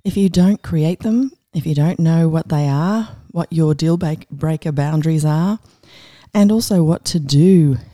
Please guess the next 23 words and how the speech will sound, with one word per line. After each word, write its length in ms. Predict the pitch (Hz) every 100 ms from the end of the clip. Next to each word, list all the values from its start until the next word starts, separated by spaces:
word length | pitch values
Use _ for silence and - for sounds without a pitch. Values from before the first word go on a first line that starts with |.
| _
if 180 | 170 -
they 240 | 165 147
are 180 | 143 147
pushed 300 | - 151 -
back 240 | 143 135
on 240 | 160 147 147
or 160 | 139
violated, 680 | 131 135 143 147 180 233 247 _ _ _ _ _ _ _
you're 160 | 180 -
opening 360 | 185 214 202
yourself 420 | 190 175 156 143
up 220 | 151 143 _
to 100 | -
being 220 | 147 135
groomed, 540 | 131 139 147 156 151 - -
controlled, 640 | - 139 156 151 156 151 -
abused, 680 | 135 143 151 151 151 - - -
manipulated. 760 | 151 147 - 139 131 131 135 - _ _ _ _ _ _ _ _ _
And 140 | - 196
the 60 |
thing 180 | 180 220
is, 160 | 202 190
guys, 380 | 185 165 160